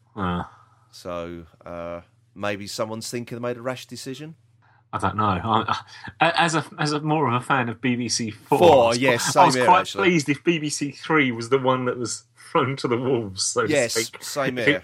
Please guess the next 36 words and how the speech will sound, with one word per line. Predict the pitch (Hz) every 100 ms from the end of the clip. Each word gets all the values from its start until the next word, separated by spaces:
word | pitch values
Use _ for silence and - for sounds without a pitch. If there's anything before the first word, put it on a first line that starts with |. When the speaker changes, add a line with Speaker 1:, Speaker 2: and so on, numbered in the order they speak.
| -
Speaker 1:
it, | 123
if | 120
it | -
saved | - 135 127 123 113
B | 123 117
B | 113
C | - 117
Four, | 113 104 85
but | 92
there | 92
you | 95
go. |
Speaker 2:
Yes, | 85 82 - -
but | 98
oh | 104
well, | 90 85 85
we'll, | 95 92 90
um, | 92 90
Speaker 1:
I'm | 131 120
not, | 143
I'm | 131 127
not | 123
B | - 107
B | 101
C | 92
Three's | 90 82 -
target | 82 73 73
audience. | 76 78 78 - - 135
Speaker 2:
No, | 135 95 92 - -
I'm | 104 101
definitely | 95 - 82
not. | 82 85
Not, | 165 170
well, | 139 123
not | 143 143
now. | 117 110 107